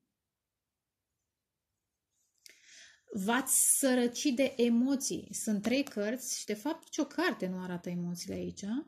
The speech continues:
Mhm. V-ați, uh, privat de emoții dintr-un punct de vedere. Aveți spade, aveți pământ. Ha, interesant!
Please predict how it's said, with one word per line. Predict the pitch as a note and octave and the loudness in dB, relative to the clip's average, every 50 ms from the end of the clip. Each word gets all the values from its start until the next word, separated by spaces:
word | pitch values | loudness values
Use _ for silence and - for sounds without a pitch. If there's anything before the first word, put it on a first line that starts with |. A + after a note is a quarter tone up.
| _ _ _ _ _ - | _ _ _ _ _ -4
Mhm. | A3 G#3+ G#3+ - G#3+ G#3+ A#3+ D4 - _ _ _ - - - - - - - _ - | -4 -4 -4 -4 -4 -4 -4 -4 -6 _ _ _ -20 -20 -20 -20 -20 -20 -20 _ -10
V-ați, | - G#3 F#3+ F#3 G3+ A3+ C4 D4 D4 D4+ - - - C#4 | -6 -6 -4 -2 0 0 2 0 0 0 0 0 2 4
uh, | C4+ C4+ C4 B3 - | 4 4 2 2 0
privat | B3 A#3 A3+ G3+ G3+ A#3 C4 C#4 C4 | 2 2 2 2 0 -2 -2 -2 -4
de | - G3+ G3+ | -4 -4 -2
emoții | G3 G3 G3 G3+ G#3+ A#3 A3 - G#3+ | -2 -2 -2 -2 -2 -2 -2 -4 -6
dintr-un | G3+ F#3+ F#3+ - G3+ F#3+ | -6 -6 -6 -6 -6 -6
punct | F3 G#3+ G#3+ G#3+ | -4 -2 -2 -2
de | G#3 G3 | -2 -2
vedere. | F#3 F#3 F3+ F3+ F3+ - - F#3+ - - _ _ _ _ _ _ _ - - | -4 -4 -6 -6 -6 -8 -10 -12 -16 -16 _ _ _ _ _ _ _ -16 -8
Aveți | - G#3 G3 G3 G3+ F#3+ F#3 - - - _ _ _ _ _ _ _ _ _ _ - | -6 -4 -2 -2 -2 -2 -2 -4 -10 -10 _ _ _ _ _ _ _ _ _ _ -6
spade, | - - - - - - A3+ G#3 G3 F#3+ F#3 F#3+ G3+ B3 D4 G4 - _ - | -2 -2 -2 0 4 4 4 6 4 2 2 0 0 0 0 -4 -8 _ -8
aveți | G#3+ F#3+ F#3 F#3 G#3 G#3+ G#3+ - - | -6 -4 -2 0 0 -2 -2 -4 -8
pământ. | _ - C4 C4+ C#4+ D4+ D4 B3 G#3 G#3 G#3+ A3 A#3+ C#4+ G#4 C5 - - - - _ _ | _ 4 6 8 8 10 8 8 8 8 6 6 4 4 2 0 -6 -14 -18 -18 _ _
Ha, | - - G#4+ A4 G4 | -4 0 2 4 4
interesant! | E4+ C#4+ - A#3+ A#3 A3 A3 - D4+ A#3+ F3 F3 - | 4 4 6 4 4 4 4 4 2 2 2 0 -6